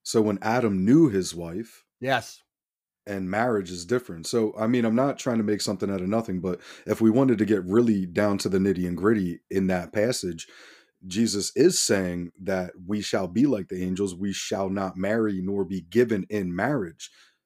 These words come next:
Speaker 2: Right.
Speaker 1: There's, we're the bride of Christ. We belong to him. He's our portion,
Speaker 2: Amen.
Speaker 1: right?
Speaker 2: That's right.
Speaker 1: But it does not excommunicate the idea that you will not have abilities, let's just say a really broad stroke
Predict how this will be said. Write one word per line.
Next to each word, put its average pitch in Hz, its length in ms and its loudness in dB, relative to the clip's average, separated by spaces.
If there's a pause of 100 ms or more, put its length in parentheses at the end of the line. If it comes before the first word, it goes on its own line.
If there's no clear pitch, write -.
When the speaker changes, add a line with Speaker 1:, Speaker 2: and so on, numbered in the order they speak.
(100)
Speaker 2:
Right. 131 180 -20
Speaker 1:
There's, 107 420 0
we're 113 220 2
the 98 140 -2
bride 113 420 2
of 98 140 -6
Christ. 85 460 -6
We 117 140 0
belong 104 380 -2
to 92 100 -2
him. 117 240 -2
He's 101 220 -4
our 87 140 -4
portion, 143 460 -4
Speaker 2:
Amen. 139 160 -2
Speaker 1:
right? 117 220 -2 (420)
Speaker 2:
That's 127 120 -6
right. 143 200 2 (100)
Speaker 1:
But 131 260 4
it 104 260 2
does 120 240 0
not 120 460 0 (540)
excommunicate 110 840 0
the 107 120 -2
idea 101 440 0
that 95 160 -2
you 95 160 -4
will 101 220 2
not 101 500 -2 (960)
have 104 520 -8
abilities, 95 920 0
let's 95 240 -10
just 95 260 -10
say 87 280 -8
a 87 60 -10
really 90 300 -8
broad 92 380 -6
stroke 107 500 0